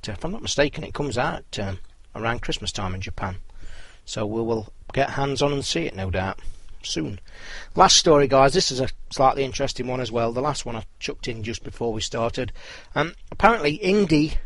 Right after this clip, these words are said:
developers using, are, are using an X B L A loophole to bypass Microsoft certification.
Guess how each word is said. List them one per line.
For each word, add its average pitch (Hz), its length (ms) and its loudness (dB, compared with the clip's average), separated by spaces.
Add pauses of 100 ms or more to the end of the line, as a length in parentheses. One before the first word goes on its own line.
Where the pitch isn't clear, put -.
(200)
developers 139 600 2
using, 147 480 0 (100)
are, 143 280 -4
are 185 240 6
using 117 420 -8
an 120 100 -4
X 190 220 -8
B 190 180 -4
L 175 160 0
A 170 160 -2
loophole 127 760 -4 (380)
to - 80 -4
bypass 131 680 -2 (180)
Microsoft 101 580 -8
certification. 107 1000 -10